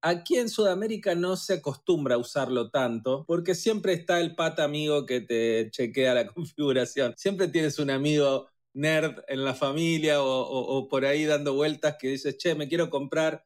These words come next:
este equipo, ¿a vos qué te parece?". Y siempre te va a decir, "No, ¿sabes qué? Esta tarjeta madre no, mejor esta". Y va a hacer ese, ese trabajo por uno, ¿no? Pero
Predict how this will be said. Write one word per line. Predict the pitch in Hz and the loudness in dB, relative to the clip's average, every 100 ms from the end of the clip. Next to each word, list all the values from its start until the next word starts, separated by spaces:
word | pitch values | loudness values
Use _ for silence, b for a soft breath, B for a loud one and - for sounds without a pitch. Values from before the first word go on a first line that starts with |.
| _ _ | _ _
este | 147 143 151 | -8 -4 -6
equipo, | - 175 170 165 160 151 | -2 -4 0 0 2 2
¿a | |
vos | 147 147 | 0 -2
qué | - | -4
te | 143 | -2
parece?". | 139 143 175 170 175 170 170 _ - | 0 2 2 0 0 0 -2 _ -10
Y | |
siempre | - 175 170 | -6 -2 0
te | |
va | 160 | 0
a | |
decir, | 160 165 | 0 -2
"No, | 180 185 175 | -2 -2 -2
¿sabes | 175 165 165 | 0 -2 0
qué? | 180 175 175 | 0 0 0
Esta | 165 160 151 | -2 -2 -2
tarjeta | 139 139 151 151 | -2 -2 -2 -2
madre | 156 143 | 0 -2
no, | 156 156 | -2 -2
mejor | 143 165 147 151 | -4 -2 0 0
esta". | 156 - 151 147 - | 0 -2 -6 -6 -6
Y | 127 127 | -2 0
va | 127 147 | 2 0
a | |
hacer | 143 156 | 0 0
ese, | 147 - 135 - | 0 0 -2 -2
ese | 135 147 | -2 -2
trabajo | 127 135 139 135 | 0 0 0 -4
por | 120 123 | -4 -4
uno, | 117 107 | -4 -6
¿no? | 117 147 | -6 -6
Pero | 139 127 123 | -2 0 0